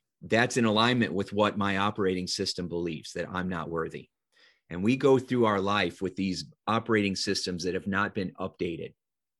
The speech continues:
You've met people, Eli, who you know that they're walking around with the same M S dos program that they were born with. It's like they're thirty years older, but they don't act like it,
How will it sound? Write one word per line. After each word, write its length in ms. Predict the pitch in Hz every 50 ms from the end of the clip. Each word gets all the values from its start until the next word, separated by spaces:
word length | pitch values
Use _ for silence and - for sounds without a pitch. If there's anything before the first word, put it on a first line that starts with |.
| _ _ _ _ -
You've 260 | - 104 127 139 135 117
met 220 | 117 127 135 117
people, 320 | - 123 113 - 104 98
Eli, 460 | 85 101 101 92 95 92 90 85 85 90 - _ - - _ _
who 180 | - 120 117 110
you 300 | 101 95 110 120 123 123
know 420 | 120 117 127 143 139 123 107 98
that 240 | 92 85 101 95 90 - - - - _ _
they're 140 | - 117 127
walking 420 | 131 127 123 123 120 120 127 117
around 280 | 113 110 113 117 120 120
with 80 | 107 -
the 80 | 104
same 320 | - - 120 113 117 117 -
M 160 | - 117 120
S 180 | 123 120 117 117
dos 300 | - 117 113 120 120 -
program 540 | - - 117 110 104 95 101 101 101 101 101
that 120 | 92 -
they 120 | 110 110
were 100 | 104 95
born 400 | 92 78 110 113 123 131 127 110
with. 220 | 90 82 78 - -
It's 160 | 95 - -
like 180 | 101 98 92 -
they're 120 | 101 95
thirty 320 | - - 127 123 120 120 117
years 240 | 113 110 101 - 120
older, 260 | 127 135 123 107 90
but 140 | 87 92 85
they 160 | 101 104 110
don't 180 | 110 107 101
act 240 | 104 113 123 131 -
like 220 | 92 85 78 - -
it, 140 | - -